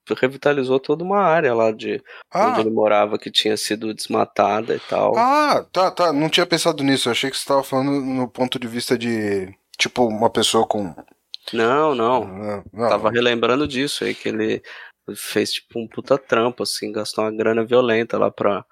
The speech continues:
Speaker 1: é, com, com as mudas de Mata Atlântica lá pra revitalizar toda uma área lá perto de onde ele tinha casa, que foi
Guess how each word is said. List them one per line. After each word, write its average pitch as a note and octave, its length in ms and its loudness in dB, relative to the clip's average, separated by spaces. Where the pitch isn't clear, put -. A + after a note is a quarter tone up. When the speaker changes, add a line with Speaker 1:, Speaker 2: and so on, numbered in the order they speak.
Speaker 1:
é, F#2 840 -2
com, G#2+ 520 -6
com - 100 2
as G#2 180 0
mudas G#2 1000 2
de G#2 260 -8
Mata G#2+ 460 0
Atlântica G#2 800 0
lá G#2+ 160 -2
pra G#2 180 -4
revitalizar G#2+ 680 0
toda G#2+ 240 -4
uma G#2+ 180 0
área G#2 300 2
lá G#2+ 260 -4
perto G#2+ 280 2
de G#2+ 100 -2
onde G#2 160 2
ele G#2 100 -2
tinha - 640 -4
casa, G#2 360 2
que - 120 -20
foi G#2 420 -4